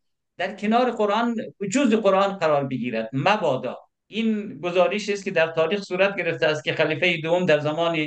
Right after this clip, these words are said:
رحلت فرمود که لازم نیست دوات و قلم، اون گونه که صحیح بخاری میگوید اصل، اصل مطلب را گفته است، ولی تحلیل این به دست ماست که ما چطوری تحلیل بکنیم، چرا این سخن گفته شد.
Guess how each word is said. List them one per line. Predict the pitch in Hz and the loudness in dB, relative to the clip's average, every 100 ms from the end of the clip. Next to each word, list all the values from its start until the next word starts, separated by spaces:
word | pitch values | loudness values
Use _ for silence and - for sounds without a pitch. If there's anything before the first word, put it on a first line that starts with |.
| 151 _ _ _ _ - | -6 _ _ _ _ -14
رحلت | 131 165 165 202 262 269 | -4 -4 0 0 0 -4
فرمود | - 180 175 202 | 0 0 0 -6
که | 214 220 185 160 147 | -6 -2 0 0 -4
لازم | 160 165 170 214 | 2 2 4 0
نیست | 214 247 | 0 -2
دوات | 220 208 214 220 | 0 0 0 -2
و | |
قلم، | 214 214 240 240 | 0 0 0 -4
اون | 185 185 | -8 -8
گونه | 185 180 | -2 -2
که | 185 | -2
صحیح | 185 165 170 165 | 0 0 2 -2
بخاری | 160 143 147 | 2 2 2
میگوید | 185 180 185 196 196 | -2 -2 0 0 0
اصل، | - 202 202 175 | 0 -2 -2 -6
اصل | - 185 185 180 | -2 -2 0 0
مطلب | 170 190 190 | 0 2 2
را | 202 | 2
گفته | 185 - 220 | 0 -2 0
است، | 143 135 - - - - | 0 -4 -14 -20 -20 -6
ولی | 170 214 | -2 -2
تحلیل | 220 220 214 320 302 | -2 -4 -4 -4 0
این | 254 240 | 2 2
به | 233 | 2
دست | 240 240 | 0 -2
ماست | 233 226 226 - | -4 -2 -2 -2
که | |
ما | 226 233 | 0 0
چطوری | 220 208 208 | -2 -2 0
تحلیل | 190 151 156 147 | 0 -2 -2 -6
بکنیم، | 147 175 175 | -6 -6 0
چرا | 214 196 | 0 2
این | 147 | -2
سخن | 139 151 131 | -4 0 0
گفته | 135 131 120 | 0 -2 -2
شد. | 120 | -2